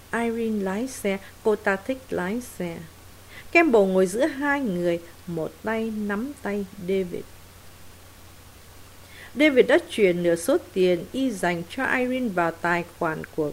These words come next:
cô ta ở nhà băng để cô ta chi cho chuyến đi Ấn Độ. Bây giờ số tiền hai ngàn rưỡi đô la của y phải chi cho ba người, chứ không phải riêng cho mình. Vật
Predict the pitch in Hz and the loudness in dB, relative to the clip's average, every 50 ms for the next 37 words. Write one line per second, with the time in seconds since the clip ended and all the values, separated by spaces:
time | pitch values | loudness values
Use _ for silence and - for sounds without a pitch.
0 | - - - - 220 208 - 226 220 214 - - 156 147 156 160 156 151 165 170 | -6 -8 -4 -4 -4 -2 0 -2 -2 0 -2 -4 -6 -6 -8 -8 -8 -8 -6 -4
1 | 202 208 214 - - - - - - 190 196 196 185 190 - 277 285 285 294 294 | -4 -4 -4 -8 -10 -14 -14 -12 -6 0 2 2 2 4 2 2 4 4 4 4
2 | 285 277 - - - - - - - - 269 262 247 254 - 254 240 233 - - | 4 2 -4 -12 -18 -20 -18 -10 -4 -2 -2 -2 -2 -2 -2 -2 -2 -2 -4 -4
3 | 233 233 262 302 254 220 226 220 - - 190 196 220 269 240 190 - - - - | -2 -2 -2 -2 -2 -4 -4 -4 -4 -2 -2 -2 -2 -2 0 -2 -2 -2 -4 -8
4 | - - - - - - - - - - - - - - - - - - - - | -14 -20 -20 -20 -20 -20 -20 -20 -20 -20 -20 -20 -20 -20 -20 -20 -20 -20 -20 -20
5 | - - - - - - - - - - - - - - - - - - - 185 | -20 -20 -20 -20 -20 -20 -20 -20 -20 -20 -20 -20 -18 -18 -18 -20 -18 -8 0 6
6 | 196 208 208 190 180 180 185 170 170 170 - 233 269 277 - 202 185 175 196 226 | 6 6 6 6 4 4 4 4 4 2 2 2 2 2 2 2 2 2 2 2
7 | 247 247 240 208 196 190 180 165 165 180 165 156 175 185 233 240 247 247 247 247 | 2 2 2 2 2 0 0 0 2 2 2 2 4 4 4 4 4 2 0 0
8 | - 190 - - - 247 254 - - - - - - 196 190 190 - - 285 277 | 0 0 0 0 0 -4 -4 -6 -12 -18 -8 0 2 2 2 2 2 0 0 0
9 | - - 302 285 262 294 285 285 302 294 240 208 196 202 196 190 - - - - | 2 2 2 4 6 6 6 6 4 2 2 4 4 4 4 2 0 -6 -8 0
10 | - 349 339 349 330 302 - 240 208 185 175 170 175 - - 240 262 262 262 262 | 2 2 4 4 2 2 4 4 4 4 2 0 -2 -4 -2 -2 0 0 0 -2
11 | - - 262 254 254 233 196 175 170 160 156 151 147 147 - - - - - - | -2 -4 -2 -2 0 -2 -2 -2 -2 -4 -6 -8 -10 -14 -16 -18 -18 -18 -18 -20
12 | - - - - - - - - - - - - - - - - - - - - | -18 -18 -18 -18 -20 -20 -20 -20 -20 -20 -20 -20 -20 -20 -20 -20 -20 -20 -20 -20
13 | - - - - - - - - - - - - - 180 190 185 - | -20 -20 -20 -18 -18 -18 -18 -16 -16 -16 -16 -8 0 2 2 2 2